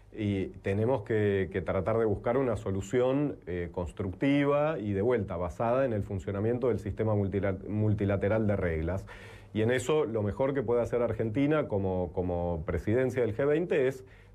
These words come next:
generar un marco constructivo y positivo de, de discusión, eh, y que se pueda llegar a consensos. Somos optimistas porque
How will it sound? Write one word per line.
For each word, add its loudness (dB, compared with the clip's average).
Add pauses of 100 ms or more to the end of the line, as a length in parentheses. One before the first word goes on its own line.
generar 0
un 2
marco 0
constructivo 0
y -2
positivo 0 (300)
de, 0
de 0
discusión, 0
eh, 0
y -4
que -4
se 0
pueda 2
llegar 2
a 0
consensos. -4 (400)
Somos 0
optimistas 0
porque 0